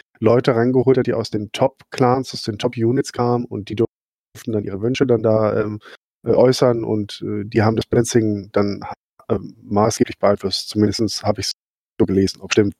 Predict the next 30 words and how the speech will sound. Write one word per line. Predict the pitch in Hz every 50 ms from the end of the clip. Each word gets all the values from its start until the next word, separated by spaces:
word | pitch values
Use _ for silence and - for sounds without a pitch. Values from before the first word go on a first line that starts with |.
| _ _ _ _ _ _ _ - 92
kann | - - 107 101
vielleicht | 104 101 92 -
nochmal | 101 95 95 104
einer | 98 95 95 92 -
mitgeben. | 104 107 101 - 101 87 - - - - - -
Aber | 120 117 107
wenn | 131 127
du, | 139 135 135 127 - - - _ _
wenn | - 131 147
du | 175 190
Top-Leute | 190 - - - - 156 147 143 143
fragst, | - - - 98 95 92 - - -
dann | 113 107
kriegst | - - 160 - -
du | 143
natürlich | 120 117 110 - 127 131 123 - _ _ _ _ _ _ _ - - -
auch | - 107 110 123 117 -
dann | _ 120 117 113 117 -
Antworten | - 110 113 - 135 127 131 131 - 143 143 143
und | 131 - 117 110 107 98
Wünsche, | 107 107 - - 135 127
die | 120 - 113 107
halt | 107 117 120 -
auf | 110 110 -
ihr | 123 120
Profil | - - 120 101 - - 151 127 104
dann | 104 90 90
halt | 92 95 -
zutreffen, | - 101 90 _ _ _ _ _ _ _ - - 98 92 - - 82
ne? | 76 85